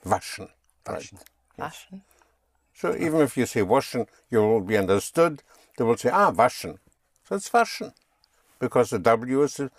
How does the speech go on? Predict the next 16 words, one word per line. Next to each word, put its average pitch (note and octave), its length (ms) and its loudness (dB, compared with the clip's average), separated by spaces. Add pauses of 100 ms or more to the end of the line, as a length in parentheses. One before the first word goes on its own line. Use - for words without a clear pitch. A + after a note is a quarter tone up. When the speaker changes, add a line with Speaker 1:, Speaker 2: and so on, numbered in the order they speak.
(320)
Speaker 1:
pronounced G#2+ 340 -2
like, A#2+ 220 -2
is B2+ 320 -12 (480)
pronounced - 260 -4
like A3+ 200 0
a - 20 -2
V, D#3+ 320 -6 (220)
waschen. - 400 -6 (1700)
So, - 300 -8 (680)
"I'm B2 220 4
washing B2+ 480 4
it" C#3+ 400 -2 (140)
would G#2+ 240 -4
be? B2+ 260 -4 (1900)
Speaker 3:
Ich - 180 -10
wasche F#3 380 -2